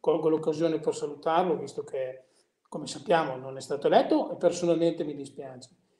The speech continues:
E l'altro discorso, saluto il presidente Natucci, anche se non è più presidente, che comunque con lui io ho fatto veramente tanti mondiali e per me rimane comunque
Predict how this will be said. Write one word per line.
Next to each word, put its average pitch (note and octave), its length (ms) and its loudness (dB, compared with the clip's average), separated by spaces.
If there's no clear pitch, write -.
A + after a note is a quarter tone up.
E D#3 80 -6
l'altro D#3 260 2
discorso, E3+ 680 0
saluto D#3 340 -6
il - 60 -6
presidente C#3+ 1200 -6
Natucci, E3 420 0
anche C3+ 220 -4
se D3+ 140 -6
non C#3+ 120 -18
è C#3 40 -16
più D3+ 140 -8
presidente, E3+ 920 -2
che F3 160 -2
comunque F3+ 560 8
con E3+ 180 -2
lui D#3+ 360 -2
io C#3+ 100 -2
ho D3+ 140 -2
fatto D3 300 -10
veramente C#3 460 -8
tanti C#3+ 360 -12
mondiali D3+ 580 -2
e D3 120 -10
per D3 160 -16
me D#3+ 120 -2
rimane D3 320 -6
comunque D3+ 520 -8